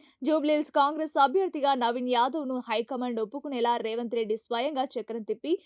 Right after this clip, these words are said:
పావులు కదిపారు. పార్టీలో చాలా మంది ఆయన అభ్యర్థిత్వాన్ని వ్యతిరేకించారు. తీరా ఆయన గెలవకపోతే ఆ నెగిటివ్ స్వరాలన్నీ రేవంత్ వైపే వేలు చూపిస్తాయి. రేవంత్ రెడ్డి సీఎం అయ్యాక ఆయనకి ఇది మొదటి పెద్ద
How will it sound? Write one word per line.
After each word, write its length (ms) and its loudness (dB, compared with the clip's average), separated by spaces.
పావులు 380 2
కదిపారు. 380 -6
పార్టీలో 400 6
చాలా 320 6
మంది 160 -4
ఆయన 100 -2
అభ్యర్థిత్వాన్ని 760 -4
వ్యతిరేకించారు. 720 -8
తీరా 240 0
ఆయన 140 -6
గెలవకపోతే 580 -4
ఆ 20 8
నెగిటివ్ 400 4
స్వరాలన్నీ 640 2
రేవంత్ 380 0
వైపే 240 0
వేలు 260 -4
చూపిస్తాయి. 520 -14
రేవంత్ 380 2
రెడ్డి 200 -6
సీఎం 360 -8
అయ్యాక 240 -6
ఆయనకి 300 -6
ఇది 100 -8
మొదటి 300 -2
పెద్ద 180 -4